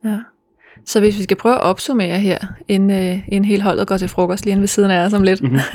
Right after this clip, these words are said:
Speaker 1: <laughs> Hvad er så vigtigt at tage med videre? Hvad skal man gå ud og gøre?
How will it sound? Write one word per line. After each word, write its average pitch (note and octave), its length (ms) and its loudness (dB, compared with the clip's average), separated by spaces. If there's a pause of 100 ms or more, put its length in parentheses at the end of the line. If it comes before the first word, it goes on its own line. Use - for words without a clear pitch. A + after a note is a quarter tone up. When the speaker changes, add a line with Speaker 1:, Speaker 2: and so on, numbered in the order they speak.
(360)
Speaker 1:
<laughs> - 460 -20
Hvad A3 140 4
er A#3 40 4
så B3 180 0
vigtigt A#3+ 320 2
at G#3 60 0
tage F#3 160 0
med F3 200 0
videre? E3+ 380 -2 (180)
Hvad G3 180 0
skal G3+ 200 -2
man D#3+ 520 -2 (540)
gå F3+ 100 2
ud E3 60 4
og F#3 120 0
gøre? E3+ 300 -2